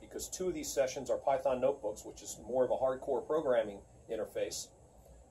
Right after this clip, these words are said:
we are willing to give, uh, access to that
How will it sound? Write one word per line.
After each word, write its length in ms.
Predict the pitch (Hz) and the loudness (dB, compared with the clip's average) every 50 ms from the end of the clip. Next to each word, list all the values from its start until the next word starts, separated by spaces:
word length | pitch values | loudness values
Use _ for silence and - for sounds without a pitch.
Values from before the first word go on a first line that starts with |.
| - - - | -20 -16 -8
we 180 | 117 131 147 151 | -2 2 4 8
are 160 | 147 143 143 | 8 10 10
willing 320 | 147 151 151 147 147 135 - | 10 8 8 6 4 2 0
to 120 | - 147 | -6 -8
give, 400 | 135 123 143 143 139 139 131 131 - - - - | -6 0 4 6 6 6 6 2 -4 -8 0 4
uh, 200 | 120 113 110 - - | 6 6 6 6 4
access 540 | 143 160 - - - - 123 113 107 - - | 4 2 4 2 2 6 6 6 6 4 -2
to 180 | - - - - | -6 -6 -4 -2
that 360 | 98 98 110 151 - - - | 0 2 4 4 2 2 -2